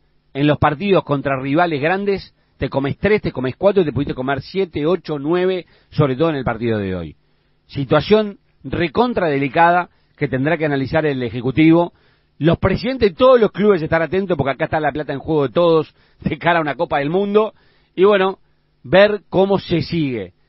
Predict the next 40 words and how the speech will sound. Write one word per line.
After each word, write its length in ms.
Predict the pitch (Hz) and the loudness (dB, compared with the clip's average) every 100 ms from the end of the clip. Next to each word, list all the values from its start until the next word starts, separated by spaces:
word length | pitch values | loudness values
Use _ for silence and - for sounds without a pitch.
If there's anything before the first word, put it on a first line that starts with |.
| _ _ | _ _
Hay 180 | - 165 | -2 -2
cuatro 320 | - 247 247 | 4 2 4
partidos 320 | 202 175 196 170 | 0 2 0 2
el 60 | |
año 160 | 180 180 | 2 2
que 80 | 165 | 2
viene, 320 | 160 135 101 | 2 0 -4
pero 200 | 131 151 | -2 0
hay 120 | 160 | 4
dos 240 | 170 214 180 | 4 2 2
ahora 240 | 180 180 | 0 0
en 60 | 160 | 0
noviembre 680 | 151 165 185 196 170 113 _ _ _ - | 2 4 4 0 -2 -4 _ _ _ -6
que 120 | 147 | -2
pueden 280 | 175 180 160 | 2 2 2
ser 220 | 185 175 | 2 2
muy 280 | 185 214 196 | 2 2 2
importantes. 760 | 165 156 147 123 104 95 - _ _ | 2 2 0 -2 -6 -10 -14 _ _
Sobre 320 | - 160 156 | 0 2 2
todo 200 | 131 240 | 6 6
el 80 | 269 | 6
primero 280 | 226 233 226 | 4 4 4
con 100 | 202 _ _ _ _ _ | 2 _ _ _ _ _
Argentina 360 | - 175 185 196 | -4 -4 -2 -2
acá 100 | 175 | -2
en 80 | 180 | 0
Montevideo, 680 | 170 165 160 147 123 92 - _ _ | 0 2 2 2 0 -2 -8 _ _
pero 240 | - 147 143 | 0 0 2
también 340 | 127 156 247 | 0 4 4
el 140 | 254 254 | 8 8
otro, 340 | 254 151 113 | 8 2 -2
porque 200 | 135 123 | -4 0
ahora 180 | 165 165 | 0 0
pasa 180 | 156 147 | -2 -2
a 20 | |
ser 120 | 165 | -2
un 120 | 160 | 0
rival 260 | 147 156 160 | 0 0 0
directo 340 | 151 160 151 | -2 0 2
Bolivia, 560 | 143 147 170 165 127 | 2 4 4 4 0